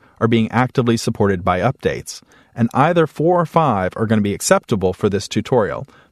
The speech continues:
Most everything I'm going to teach you will work with all versions of P H P four and all versions of P H P five. And the few times when there may be exceptions to that, I'm gonna note those differences for you along the way.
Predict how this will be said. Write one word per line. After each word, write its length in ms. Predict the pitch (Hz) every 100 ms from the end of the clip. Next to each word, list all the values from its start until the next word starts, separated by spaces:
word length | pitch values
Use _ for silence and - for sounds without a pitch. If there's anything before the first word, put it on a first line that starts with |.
| _
Most 280 | 123 123 -
everything 320 | 135 165 196 170
I'm 140 | 151
going 160 | 147 135
to 80 |
teach 320 | 123 - 202 -
you 240 | 90 87 - _
will 140 | 120
work 240 | 117 117 -
with 80 | 107
all 240 | - 123 170
versions 400 | 170 160 170 160
of 180 | 160 -
P 160 | 151 151
H 180 | 156
P 140 | - 175
four 480 | - 110 101 92 104 _ _
and 160 | - 110 -
all 180 | 123
versions 360 | 135 127 123 120
of 80 | 120
P 160 | 110
H 180 | 101 98
P 160 | - 101
five. 500 | - 80 64 - - _ _ -
And 140 | 113
the 40 | 110
few 220 | - 180
times 360 | - 151 151
when 80 | 127
there 100 | 120
may 160 | 110 120
be 120 | 127
exceptions 520 | - - 175 - 117
to 120 | -
that, 200 | 87 85 -
I'm 120 | 127
gonna 160 | 139 123
note 300 | 113 123 -
those 180 | 107
differences 460 | 98 107 101 90 90
for 240 | - 113
you 200 | 104 87
along 300 | 78 95 92
the 80 | 87
way. 240 | 80 80